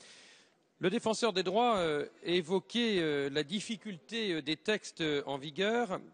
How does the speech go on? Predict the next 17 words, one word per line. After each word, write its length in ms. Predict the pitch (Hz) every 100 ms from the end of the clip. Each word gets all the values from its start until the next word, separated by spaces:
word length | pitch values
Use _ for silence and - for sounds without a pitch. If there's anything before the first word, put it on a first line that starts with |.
| _ -
puisque 320 | 180 - -
en 140 | 180
ce 100 | 156
qui 100 | -
concerne 480 | - 180 - 202 156
l'agrément, 520 | 139 139 131 156 233 285 _ _
ils 240 | 139 131 147
indiquent 420 | 147 233 - 139 - - - _
qu'avant 300 | 208 214 262
de 120 | 202
délivrer 440 | 180 214 214 190 196
l'agrément, 540 | 185 151 156 165 226 - -
le 180 | 143
président 460 | 151 220 208 214 214
du 100 | 165
Conseil 460 | - 190 - 190 156
général 580 | 156 147 143 202 262